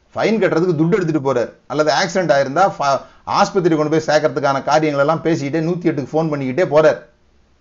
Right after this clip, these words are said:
ஆமா, போய் அடிக்கல, சொன்ன பச்சை கேட்காம கார் எடுத்துட்டு வந்து மோதி காரை உடைச்சு புட்டியா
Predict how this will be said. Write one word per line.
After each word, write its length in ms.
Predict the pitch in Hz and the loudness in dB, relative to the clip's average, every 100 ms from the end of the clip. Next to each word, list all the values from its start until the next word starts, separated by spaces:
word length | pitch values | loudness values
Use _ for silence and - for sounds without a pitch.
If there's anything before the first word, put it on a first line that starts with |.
| _ - | _ -14
ஆமா, 260 | 101 107 - _ - | -10 -10 -12 _ -4
போய் 200 | 147 170 | 0 2
அடிக்கல, 460 | 135 170 165 - - _ _ _ _ _ | 2 2 0 -2 -8 _ _ _ _ _
சொன்ன 260 | _ 127 165 | _ -4 -2
பச்சை 220 | 151 117 | -2 -4
கேட்காம 440 | 117 151 156 190 - | -2 -2 -2 -8 -4
கார் 240 | 131 202 | 2 2
எடுத்துட்டு 320 | 175 143 143 | 2 0 -4
வந்து 160 | 135 127 | -4 0
மோதி 380 | 175 285 330 - | 0 0 -2 -4
காரை 260 | 143 214 | 0 2
உடைச்சு 160 | 160 - | 2 0
புட்டியா 400 | 107 120 226 - | -8 -6 -6 -6